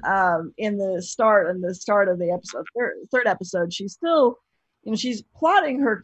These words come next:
coup to, to oust Peter, but she's doing it by thinking of how great Russia will be, not, like, how we can kill him, or, or take, or, you know, win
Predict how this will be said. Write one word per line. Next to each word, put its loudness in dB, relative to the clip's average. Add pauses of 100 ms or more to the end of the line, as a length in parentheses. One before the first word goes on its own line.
coup 2
to, -4 (160)
to -8 (120)
oust 2
Peter, -4
but -6
she's -6
doing -2
it 0
by 0 (340)
thinking -2
of 2
how -2
great 0
Russia 0
will 2
be, -10 (280)
not, 2 (120)
like, 0 (240)
how 2
we 4
can -4
kill 4
him, -2 (480)
or, 6
or 4
take, 2
or, 2
you 2
know, 2
win -2